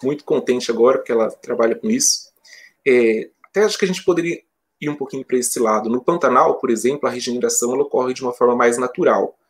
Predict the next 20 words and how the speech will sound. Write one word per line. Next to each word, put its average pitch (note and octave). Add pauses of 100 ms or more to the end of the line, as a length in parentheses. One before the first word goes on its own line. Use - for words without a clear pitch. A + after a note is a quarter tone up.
(160)
né? G#2+
A A2+
técnica A2+
mais A2+
utilizada A2
não, A#2+
não A2+
é A#2
o, A#2+ (140)
o -
plantio A2
de, G#2+
de G#2
mudas G#2
de G#2
árvores, A2+ (320)
como A#2
em B2
outras B2
regiões. A#2+